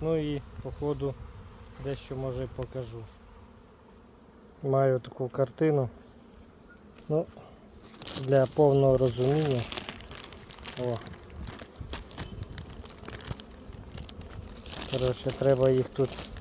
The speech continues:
привести до ладу, та другий корпус зверху поставити. Коротше, добавить рамок,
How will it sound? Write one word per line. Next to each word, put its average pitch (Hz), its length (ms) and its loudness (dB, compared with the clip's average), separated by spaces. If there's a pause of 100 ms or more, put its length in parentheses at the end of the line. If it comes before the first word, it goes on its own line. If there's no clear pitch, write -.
(1800)
привести 151 500 12
до 143 160 10
ладу, 143 460 12 (280)
та 127 120 4
другий 131 340 6
корпус 123 400 4
зверху 123 360 2
поставити. 113 640 -2 (1160)
Коротше, 135 320 4
добавить 143 460 4
рамок, 110 260 -2